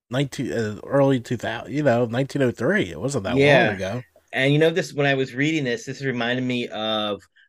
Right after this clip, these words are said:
Speaker 2: the original Ghostbusters when they go to the New York Library. And there's, like,
Speaker 1: Yes.
Speaker 2: the ghost of the librarian.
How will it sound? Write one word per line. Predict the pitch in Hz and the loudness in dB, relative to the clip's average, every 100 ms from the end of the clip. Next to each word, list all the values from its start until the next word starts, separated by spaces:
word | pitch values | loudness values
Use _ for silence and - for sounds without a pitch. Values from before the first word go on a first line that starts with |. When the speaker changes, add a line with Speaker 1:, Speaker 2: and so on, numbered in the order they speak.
| _ | _
Speaker 2:
the | 123 117 | -2 2
original | 120 117 120 107 | 2 2 0 2
Ghostbusters | 104 107 - 120 - 120 123 - | 0 0 -2 -2 0 0 0 -6
when | 110 | -6
they | 110 | -2
go | 110 110 | -2 -2
to | 120 | -4
the | 107 | -4
New | 104 107 | -2 0
York | 107 107 | 0 0
Library. | 110 110 120 123 127 127 - _ | 2 4 6 6 4 -2 -10 _
And | 98 98 107 | -4 -2 0
there's, | 104 110 | 0 0
like, | 101 | 0
Speaker 1:
Yes. | |
Speaker 2:
the | 104 | -2
ghost | 110 110 | -2 -2
of | 110 | -4
the | 107 104 | -2 0
librarian. | 104 104 104 104 107 117 143 | 0 0 0 0 0 -2 -4